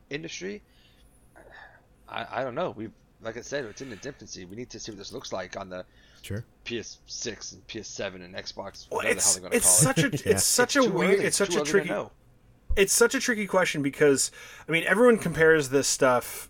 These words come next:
Speaker 3: and you guys, I think, both use this metaphor. It's like, it's the Netflix of gaming. And we're seeing the state that Netflix is in right now,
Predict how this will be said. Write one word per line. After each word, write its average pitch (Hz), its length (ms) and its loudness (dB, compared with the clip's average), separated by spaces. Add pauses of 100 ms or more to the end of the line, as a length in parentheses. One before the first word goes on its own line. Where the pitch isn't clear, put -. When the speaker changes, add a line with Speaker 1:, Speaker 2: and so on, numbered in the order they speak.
(120)
Speaker 3:
and 139 140 -2
you 151 140 2
guys, 135 340 4 (180)
I 123 100 -4
think, 120 180 -8
both 156 240 2
use 123 200 -4
this 113 380 -6
metaphor. 117 320 -4
It's - 140 -6
like, 127 100 -4
it's 127 140 -6
the 151 100 0
Netflix 139 480 -2
of 120 140 -6
gaming. 113 400 -12 (1160)
And 160 520 2 (540)
we're 175 340 0
seeing 233 640 4
the 147 140 0
state 175 440 -2
that 135 160 0
Netflix 147 460 0
is 120 140 -6
in 127 140 -4
right 123 200 -8
now, 147 520 2